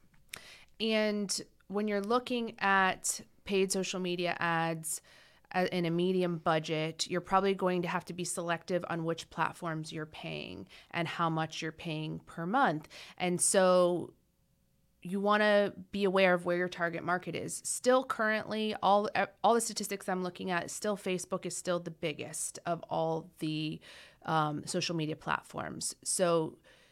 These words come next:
in a general sense, Facebook may still be the best place to be putting those ads. If you are a different type of business, though, where your market is only gonna be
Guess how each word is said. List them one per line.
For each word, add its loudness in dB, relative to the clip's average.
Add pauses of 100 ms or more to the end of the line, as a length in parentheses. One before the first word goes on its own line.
(640)
in -2
a -2
general 4
sense, -2
Facebook -4
may -2
still -2
be -6
the 0
best -2
place -2
to -8
be -4
putting -4
those -4
ads. -2 (560)
If 4
you -2
are 8
a 2
different -4
type -6
of -6
business, 0
though, 2
where 2
your 2
market 0
is -6 (500)
only 0
gonna 0
be -4